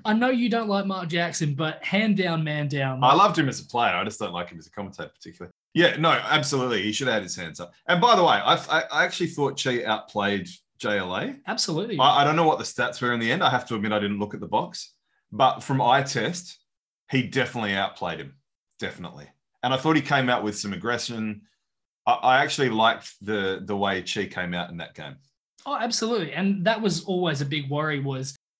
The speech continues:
Speaker 1: what's gonna happen. Chi's not had a great last probably, what, month,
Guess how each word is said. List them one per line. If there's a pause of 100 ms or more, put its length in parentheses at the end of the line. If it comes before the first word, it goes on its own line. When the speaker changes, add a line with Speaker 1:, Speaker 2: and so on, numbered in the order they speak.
(160)
Speaker 1:
what's
gonna
happen.
Chi's
not
had
a
great
last
probably,
what, (360)
month,